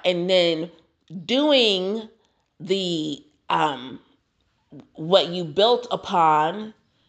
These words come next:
and you, but, you know, your theories, you started actually bringing it to life. And then you're living this grand life.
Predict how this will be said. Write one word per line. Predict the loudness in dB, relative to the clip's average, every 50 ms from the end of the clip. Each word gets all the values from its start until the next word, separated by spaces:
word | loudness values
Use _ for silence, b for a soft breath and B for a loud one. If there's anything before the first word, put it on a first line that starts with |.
| _ _ -8
and | -6 -6 -6 -4
you, | -4 -2
but, | 0 0 0 0 -2
you | -6 -8 -6 -2 0
know, | 0 0 0 0
your | -2 -2 -2 -2
theories, | -2 -2 -2 0 2 2 2 0 -2 -2 -4 -6 -8
you | -8
started | -6 -2 0 2 2 2 0 -2 -6 -20 _ b b b b b
actually | b -2 -2 -2 0 -2 -2
bringing | 0 4 4 4 4 2 0 0
it | 0 -2 -2
to | -2 -2
life. | 0 4 4 4 4 4 4 2 0 -2 -4 -10 -16 -20 -20 -20 _ _ _ _ _ _ _ _ _ _ _ _ _ _ _ _ _ _ _ _ _ _ _ _ _ _ _ _ _ _ _ _ _ _ _ _ _ -20 b b b b b b b b
And | b 2 4 4
then | 4 4 4
you're | 4 2 4
living | 6 6 6 4 2 -2
this | 0 -2 -2 -4
grand | -10 -8 -2 2 2 4 4 4 2 2 0 0 0 2
life. | 4 4 4 4 4 2 0 -2 -4 -10 -16 -20 -20 -20